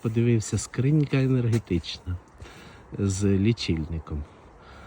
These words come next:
Вісімсот злотих, тисяча чотириста, найдорожча там тисяча вісімсот злотих. А чого ж п'ять тисяч?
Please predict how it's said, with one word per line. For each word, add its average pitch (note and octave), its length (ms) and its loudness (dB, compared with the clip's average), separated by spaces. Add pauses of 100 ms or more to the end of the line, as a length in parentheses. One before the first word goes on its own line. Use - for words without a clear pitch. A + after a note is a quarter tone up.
(1500)
Вісімсот C#3+ 720 2
злотих, G#2+ 480 2
тисяча - 460 -6
чотириста, B2+ 600 0
найдорожча A#2+ 640 2
там G2 180 0
тисяча A2 300 -2
вісімсот G2 520 -2
злотих. - 560 -8 (680)
А - 20 -2
чого D3+ 200 -2
ж - 120 -8
п'ять - 260 -2
тисяч? - 520 -6